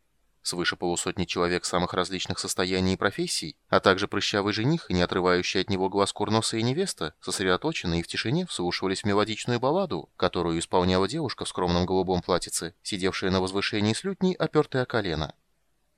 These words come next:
Девушке было не больше восемнадцати. Очень худенькая, с длинными и пушистыми волосами цвета темного золота. Когда они вошли, девушка как раз кончила петь. Кивком поблагодарив за громкие хлопки, тряхнула головой.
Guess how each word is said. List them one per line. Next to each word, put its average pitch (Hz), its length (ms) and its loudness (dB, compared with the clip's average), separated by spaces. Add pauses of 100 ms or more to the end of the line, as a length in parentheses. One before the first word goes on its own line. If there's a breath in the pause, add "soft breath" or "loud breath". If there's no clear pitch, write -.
(500)
Девушке 104 440 -2
было 85 200 0
не 110 120 2
больше 156 280 -2
восемнадцати. 110 720 -4 (520)
Очень 160 240 2
худенькая, 90 640 -2 (100)
с 87 120 -6
длинными 95 440 0
и - 40 -4
пушистыми 101 500 -2
волосами 117 480 0
цвета 147 300 -4
темного 123 420 0
золота. 80 480 -6 (640)
Когда 92 340 2
они 87 180 6
вошли, 160 420 0
девушка 92 420 0
как 127 160 -4
раз 185 160 0
кончила 151 380 2
петь. - 340 -10 (160)
Кивком 92 340 0
поблагодарив 87 540 0
за 92 140 2
громкие 95 340 0
хлопки, 135 500 -4
тряхнула 135 420 0
головой. 92 460 -4